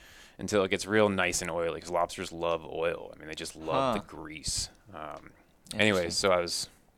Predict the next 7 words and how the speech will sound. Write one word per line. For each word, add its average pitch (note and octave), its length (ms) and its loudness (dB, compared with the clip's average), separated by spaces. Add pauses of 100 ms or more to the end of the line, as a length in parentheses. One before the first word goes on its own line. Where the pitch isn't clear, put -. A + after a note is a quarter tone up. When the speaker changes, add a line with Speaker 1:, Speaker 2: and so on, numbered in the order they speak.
(160)
Speaker 1:
working G2 360 0
there, F#2 440 2 (840)
and, E2 680 -2 (160)
I - 40 -20
mean, E2 140 -8
that E2 140 -6
job E2+ 260 0